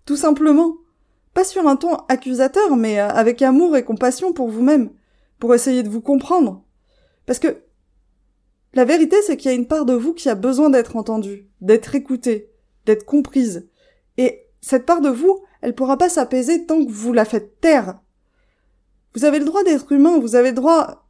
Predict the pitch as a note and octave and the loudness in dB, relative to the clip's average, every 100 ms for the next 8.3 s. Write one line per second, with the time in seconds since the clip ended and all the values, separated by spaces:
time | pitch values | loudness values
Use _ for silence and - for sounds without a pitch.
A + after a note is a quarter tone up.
0 | _ - B3 C4+ D#4 C#4 B3 B3 B3+ E4 | _ -2 2 2 2 2 2 0 0 0
1 | D4 A#3+ A#3+ B3+ B3+ D#4 C#4 C4+ A#3+ B3+ | 0 2 0 2 0 -2 -4 -2 0 -2
2 | C4 B3 C#4 A3+ F#3+ _ _ _ _ _ | -2 -2 -2 -2 -4 _ _ _ _ _
3 | _ _ - B3+ C4 C4+ - F4 F#4 D4+ | _ _ -4 -2 0 -2 -4 -4 0 0
4 | F4+ F4 A3 A#3 C4 C#4 D#4+ D4 B3+ A#3 | 0 -4 -6 -2 0 2 0 -2 -2 0
5 | B3 F4+ - _ _ _ _ _ _ _ | 2 0 -4 _ _ _ _ _ _ _
6 | _ _ _ _ - D#4 F#4+ E4+ D4 F4 | _ _ _ _ -6 -2 0 0 2 2
7 | D#4+ - _ _ - D#4 D#4+ D4 C#4 C#4 | 0 -4 _ _ -10 -10 -6 -6 -4 -4
8 | C4+ B3+ | -6 -8